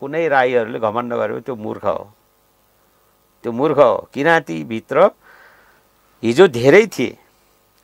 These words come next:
अहिले तर निरन्तर रूपमा किराँती भनेर स्वीकार गरेर आउने, आफूले आत्मगौरव गर्ने, मनोवैज्ञानिक रूपमा त्यो किराँती भनेर सङ्गठित हुने भनेको चाहिँ नि के भन्दाखेरि सुनुवार साथीहरू हुनुहुन्छ, राई साथीहरू हुनुहुन्छ,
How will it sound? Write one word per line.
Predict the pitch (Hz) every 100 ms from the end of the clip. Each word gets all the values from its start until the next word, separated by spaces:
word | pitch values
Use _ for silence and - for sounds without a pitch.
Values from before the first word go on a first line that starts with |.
| _
अहिले | 131 175 233
तर | 247 165 180
निरन्तर | 143 123 147 233 269 - 202
रूपमा | 156 147 175
किराँती | - 135 143 127 143
भनेर | 117 117
स्वीकार | - 120 127 120
गरेर | 113 107
आउने, | 107 101 107 113 131 143
आफूले | - 110 - 104 98
आत्मगौरव | 101 101 - 110 113 123 131
गर्ने, | 117 120 120 135 - _ _ _ -
मनोवैज्ञानिक | 92 110 107 123 131 131 127
रूपमा | 123 120 123
त्यो | 110 101
किराँती | 113 113 113 123
भनेर | 110 101 98
सङ्गठित | - 92 117 123 151 143
हुने | 127 139 139 _ _ _ _ _ _
भनेको | 98 107 113 107
चाहिँ | 104 107
नि | 104
के | 101 117
भन्दाखेरि | 101 92 92 - 98 107 - _ _
सुनुवार | - 104 107 123
साथीहरू | 131 110 - 101 92
हुनुहुन्छ, | 87 87 78 92 107 - _ _ _ _
राई | 90 98 117
साथीहरू | - - 117 104
हुनुहुन्छ, | 95 92 85 - 110